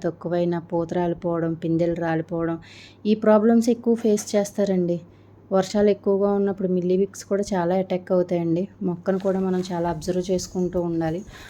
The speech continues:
ఆకు వెనకాల గుడ్లు పెట్టేస్తూ ఉంటాయి, కొమ్మలకి మిల్లీబగ్స్ పట్టేస్తూ ఉంటాయి. అవి కూడా మనం చూసుకుంటూ ఉండాలి. వాటర్ కంటెంట్ కూడా ఎక్కువ అవ్వకుండా తక్కువ అవ్వకుండా చూసుకోవాలండి. ఇదిగోండి, గ్రో బ్యాగ్స్లో పెట్టాను.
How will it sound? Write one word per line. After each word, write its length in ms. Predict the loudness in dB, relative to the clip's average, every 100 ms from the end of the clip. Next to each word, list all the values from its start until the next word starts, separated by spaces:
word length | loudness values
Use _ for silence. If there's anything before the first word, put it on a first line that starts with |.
| -6 2
ఆకు 260 | 2 4
వెనకాల 360 | 2 4 4 2 2
గుడ్లు 220 | 2 2
పెట్టేస్తూ 500 | 2 0 -2 -2 -2
ఉంటాయి, 300 | 0 0 -2
కొమ్మలకి 540 | -2 0 2 0 0 0
మిల్లీబగ్స్ 480 | 2 2 4 2 0 -6
పట్టేస్తూ 460 | -4 -4 -4 -4 -2
ఉంటాయి. 300 | -2 -4 -6 -10 -20 -20 -4
అవి 140 | -2 4
కూడా 220 | 4 4
మనం 160 | 4 2 0
చూసుకుంటూ 480 | -4 -2 -2 0 0
ఉండాలి. 360 | 0 2 2
వాటర్ 360 | 2 0 -2 -2
కంటెంట్ 340 | -2 0 -2 0
కూడా 220 | 0 2 0
ఎక్కువ 200 | 0 -2
అవ్వకుండా 400 | 0 -2 -2 -2 -4
తక్కువ 300 | -6 -2 -2
అవ్వకుండా 340 | -2 -2 -2 -4
చూసుకోవాలండి. 800 | -8 -10 -6 -4 -2 0 0 -2 -8 -20 -20 -20 -20 -20 -20 -6
ఇదిగోండి, 400 | 0 2 4 2 4 6
గ్రో 100 | 6
బ్యాగ్స్లో 440 | 6 4 2 2
పెట్టాను. 460 | 4 2 2 0 0